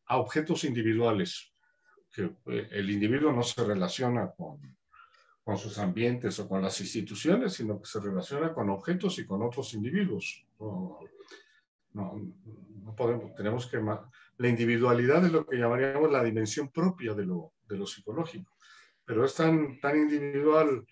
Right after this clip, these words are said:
el ambiente como el organi-, como, como el organismo. El organismo lo estudiamos a través de los patrones ac-, activos, reactivos, biológicos y convencionales, y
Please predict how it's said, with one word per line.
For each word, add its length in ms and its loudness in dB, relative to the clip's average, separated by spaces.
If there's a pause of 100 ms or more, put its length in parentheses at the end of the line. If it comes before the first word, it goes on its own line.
(400)
el 120 -2
ambiente 560 2
como 200 -2
el 80 0
organi-, 520 -2
como, 520 -4 (240)
como 200 -4
el 60 -2
organismo. 480 0
El 80 -4
organismo 460 -2
lo 100 -4
estudiamos 420 -2
a 80 -2
través 360 -2
de 80 0
los 180 -4
patrones 560 0
ac-, 140 -8 (420)
activos, 460 4
reactivos, 600 0
biológicos 680 -2
y 20 -14
convencionales, 960 -2 (500)
y 320 4